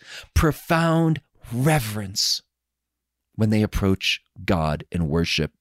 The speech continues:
Here's the practical point I want to make for us. How do you approach God in prayer, in worship? How do you approach God in the Mass? When you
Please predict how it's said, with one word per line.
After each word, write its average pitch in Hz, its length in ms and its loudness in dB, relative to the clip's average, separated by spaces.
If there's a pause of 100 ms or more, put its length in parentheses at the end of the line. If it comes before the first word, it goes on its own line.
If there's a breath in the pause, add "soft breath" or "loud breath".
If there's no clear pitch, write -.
(1300)
Here's 107 200 4
the 98 80 2
practical 98 460 4
point 90 280 4
I 82 40 6
want 80 160 6
to 80 60 6
make 82 220 4
for - 200 0
us. - 380 0 (680)
How 120 140 4
do 104 80 6
you 113 100 8
approach 87 360 4
God 82 220 4
in 82 140 4
prayer, 82 400 2 (720)
in 92 160 6
worship? 82 440 2 (1000)
How 120 120 4
do 110 60 8
you 117 200 8
approach 90 400 4
God 85 360 2 (1120)
in 87 120 6
the 82 60 6
Mass? 90 600 2 (1200)
When 98 140 6
you 101 80 4